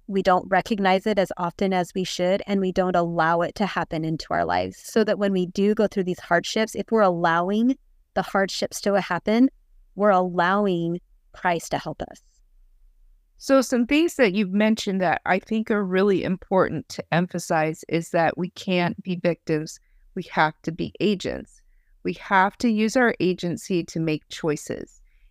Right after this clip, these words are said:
Speaker 2: And we have to get rid of wrong thinking patterns that are blocking us from that. And that is allowing Christ in.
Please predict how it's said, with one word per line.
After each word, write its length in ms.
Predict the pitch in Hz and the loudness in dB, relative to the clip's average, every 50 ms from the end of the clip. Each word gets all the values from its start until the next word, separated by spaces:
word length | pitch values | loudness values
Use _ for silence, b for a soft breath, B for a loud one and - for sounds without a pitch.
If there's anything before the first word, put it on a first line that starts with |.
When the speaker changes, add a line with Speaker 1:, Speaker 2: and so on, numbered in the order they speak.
| _ _ _ | _ _ _
Speaker 2:
And 220 | 185 202 226 254 | 4 4 6 6
we 160 | 269 254 240 | 4 2 2
have 220 | 220 240 233 226 - | 2 2 2 2 0
to 100 | - 226 | -4 -2
get 200 | 196 226 220 - | 2 2 2 2
rid 340 | - 185 190 208 202 208 208 | 0 -2 0 2 2 4 4
of 260 | 196 190 190 185 180 - 202 - | 6 4 4 2 -2 -10 -14 -10
wrong 400 | - 180 180 180 180 175 175 170 | -4 0 2 2 2 2 0 -4
thinking 480 | - - 226 247 330 - - 233 202 196 | -4 -2 0 0 0 2 0 0 0 0
patterns 680 | - - 185 175 175 170 175 170 170 170 175 - - _ _ _ _ _ _ _ | -2 0 2 4 4 4 2 0 -2 -4 -8 -12 -18 _ _ _ _ _ _ _
that 100 | - 185 | 4 4
are 220 | 185 185 175 175 - _ | 4 4 2 -2 -10 _
blocking 600 | - 190 190 190 190 202 196 - - 196 180 170 | -4 0 4 4 4 4 4 0 -6 -6 -4 -2
us 220 | 160 151 147 - | -2 -4 -4 -6
from 200 | - - 151 156 | -6 -6 -4 -2
that. 180 | 156 147 113 - | 0 -2 -2 -2
And 300 | - - 165 170 160 220 - _ | -2 -4 -2 -2 -4 -6 -4 _
that 320 | 190 202 202 208 233 233 - | 2 4 6 4 4 2 0
is 560 | - - 196 196 190 190 196 202 - - - _ _ _ _ _ _ _ _ | 0 0 2 2 2 0 -2 -4 -6 -10 -20 _ _ _ _ _ _ _ _
allowing 520 | - 180 180 175 165 165 170 165 156 156 156 | 0 2 4 4 4 4 2 0 0 -2 -4
Christ 500 | - - - 139 135 135 139 - - - _ | -6 -4 -2 -2 -2 -2 -4 -8 -14 -12 _
in. 180 | - 139 - | -6 -6 -6